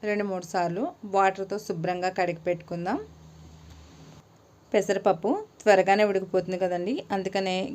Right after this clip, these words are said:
గిన్నెలో ఉడకబెట్టేస్తున్నాను. లేకపోతే కుక్కర్లో అయినా కూడా ఉడకబెట్టుకోవచ్చు. ఇలాగ వాటర్తో శుభ్రంగా కడిగేసి పప్పు అంతా ములిగే వరకు వాటర్ పోసుకొని కొంచెం పసుపు వేసుకుందామండి. ఒక టీ స్పూన్ పసుపు వేసుకొని మూత పెట్టేసి పప్పు మెత్తగా ఉడికించుకుందాం.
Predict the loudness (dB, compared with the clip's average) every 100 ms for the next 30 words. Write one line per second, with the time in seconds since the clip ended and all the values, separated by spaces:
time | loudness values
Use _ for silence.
0 | -4 0 2 4 2 2 0 0 -2 -2
1 | -4 -2 -2 -6 -12 -2 2 2 2 0
2 | 2 2 4 4 6 4 2 4 4 4
3 | 2 0 0 0 0 0 -6 -6 -14 -20
4 | -10 0 2 6 6 4 0 -2 0 0
5 | 0 0 -2 -2 0 -4 -4 -6 -6 -18
6 | _ 0 4 4 4 2 0 2 2 0
7 | -2 0 4 2 0 -2 -4 -2 -4 -4
8 | -6 -12 _ _ 0 0 0 0 0 -2
9 | -2 0 0 -2 -6 -4 -2 -2 -2 -4
10 | -4 -4 -2 -4 -6 -6 -8 -4 -4 -4
11 | -2 -2 -2 -6 -4 -4 -8 -20 _ -6
12 | 0 0 2 0 0 -4 -4 -6 -6 -4
13 | -2 0 0 0 -2 0 2 2 0 -6
14 | -6 -4 0 0